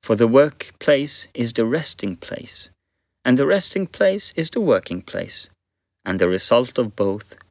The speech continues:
is new life. If man is created in the image of God, God is the great gardener. Both God and gardener with capital G.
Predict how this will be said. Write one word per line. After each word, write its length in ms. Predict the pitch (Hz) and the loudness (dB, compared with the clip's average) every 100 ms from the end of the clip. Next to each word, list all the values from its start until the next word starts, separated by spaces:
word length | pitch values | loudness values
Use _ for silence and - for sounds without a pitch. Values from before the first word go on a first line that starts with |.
| _ | _
is 220 | 98 92 92 | -10 -6 -6
new 340 | 92 92 95 | -4 -2 -2
life. 560 | 92 90 85 - - - _ _ _ _ _ _ _ _ _ _ _ _ _ _ - | -4 -8 -12 -14 -20 -20 _ _ _ _ _ _ _ _ _ _ _ _ _ _ -6
If 180 | 110 | -4
man 380 | 107 120 143 151 - | 0 0 -2 -6 -8
is 160 | 113 - | -6 -6
created 680 | - 104 101 104 - - | -6 -2 -2 -2 -6 -8
in 80 | 92 | -6
the 140 | 92 98 | -6 -6
image 220 | 95 92 92 | -6 -6 -6
of 160 | 85 | -6
God, 300 | 95 104 82 _ _ _ _ _ _ _ - | -6 -8 -10 _ _ _ _ _ _ _ -4
God 340 | 107 113 120 _ _ _ | -2 -2 -8 _ _ _
is 200 | 95 92 | -8 -8
the 160 | - 85 - | -8 -10 -10
great 500 | - 90 87 - - - | -6 -4 -4 -10 -16 -8
gardener. 680 | 85 87 - 82 - - _ _ _ _ _ _ _ _ _ - | -8 -8 -12 -14 -14 -20 _ _ _ _ _ _ _ _ _ 4
Both 300 | 117 147 - | 4 4 2
God 340 | 127 127 127 - _ _ | 2 2 0 -10 _ _
and 220 | - 113 131 | 2 2 4
gardener 540 | 90 87 87 90 95 _ _ 95 | 0 0 -6 -10 -14 _ _ -14
with 220 | 90 - | -14 -12
capital 500 | - 95 - 95 87 | -10 -10 -8 -8 -8
G. 420 | - 95 90 | -8 -8 -8